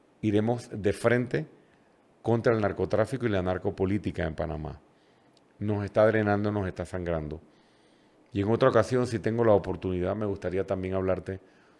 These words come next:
de nuestra propuesta para desmantelar el Estado clientelista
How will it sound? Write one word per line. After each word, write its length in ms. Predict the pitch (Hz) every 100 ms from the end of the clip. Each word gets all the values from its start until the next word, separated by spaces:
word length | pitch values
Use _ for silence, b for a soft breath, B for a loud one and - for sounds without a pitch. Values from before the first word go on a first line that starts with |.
| b _ -
de 60 | 95
nuestra 280 | 92 95 92
propuesta 600 | 95 85 101 - 107 - - _ _ _ _ _ _ _ _ -
para 220 | - 95 101
desmantelar 640 | 95 98 90 95 101 110
el 100 | 104
Estado 300 | 92 101 101
clientelista 720 | 101 90 85 87 98 - 120